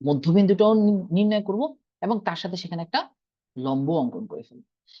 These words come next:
সেটা কি? আমরা যখন কোনো একটা রেখাংশকে সমদ্বিখণ্ডিত করি,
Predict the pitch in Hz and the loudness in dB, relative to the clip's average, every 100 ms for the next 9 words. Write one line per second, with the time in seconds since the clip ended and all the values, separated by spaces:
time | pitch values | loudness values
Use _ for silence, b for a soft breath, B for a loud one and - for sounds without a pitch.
0 | B - 214 247 208 _ _ 147 170 214 | B -4 -4 -4 -8 _ _ -6 -4 -4
1 | 220 214 190 175 165 180 202 156 143 190 | -4 -6 -10 -6 -6 -4 -4 -4 -6 -6
2 | 196 196 190 - 131 175 185 160 135 120 | -6 -6 -6 -6 -4 -2 -2 -4 -6 -8
3 | 113 110 | -10 -10